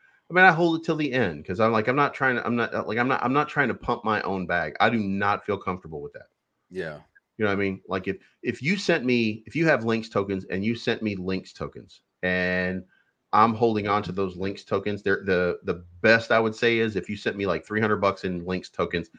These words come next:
Speaker 1: if it was worth six hundred bucks, I would cash out half to get my three hundred bucks. If I was entitled to three hundred bucks. If you
Speaker 2: Yeah.
Speaker 1: just sent it to me because you said, "You know what? It would look good if it was in your wallet,"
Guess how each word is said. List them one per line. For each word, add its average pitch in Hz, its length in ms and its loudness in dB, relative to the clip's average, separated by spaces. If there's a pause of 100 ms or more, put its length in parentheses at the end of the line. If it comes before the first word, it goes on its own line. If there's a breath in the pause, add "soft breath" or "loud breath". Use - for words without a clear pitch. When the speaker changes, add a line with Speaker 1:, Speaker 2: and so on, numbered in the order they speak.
(400 soft breath)
Speaker 1:
if 92 220 0
it - 80 2
was 110 160 -4
worth 95 220 0
six - 240 -4
hundred 98 200 0
bucks, 92 380 0 (400)
I 98 80 6
would 95 180 2
cash 92 320 2
out 92 140 2
half 92 360 0
to 85 60 -18
get 87 140 -4
my 87 100 -2
three 90 220 -4
hundred 82 180 -4
bucks. - 340 -4 (320)
If - 120 2
I 151 60 10
was 147 120 8
entitled 120 360 2
to 95 60 -4
three 98 140 -2
hundred 85 140 -2
bucks. - 240 -12 (340 soft breath)
If - 100 -2
you 127 80 0
Speaker 2:
Yeah. 170 40 2
Speaker 1:
just 165 180 4
sent 139 140 6
it 113 100 2
to 131 80 0
me 120 120 2
because 107 300 0
you 113 80 0
said, 107 220 0
"You 147 80 2
know 160 80 4
what? 139 240 6
It 120 60 -2
would 110 120 -2
look 95 180 -2
good 104 200 4
if 98 80 -2
it 87 60 -2
was 87 140 -4
in 95 100 -2
your 80 120 -6
wallet," 95 400 0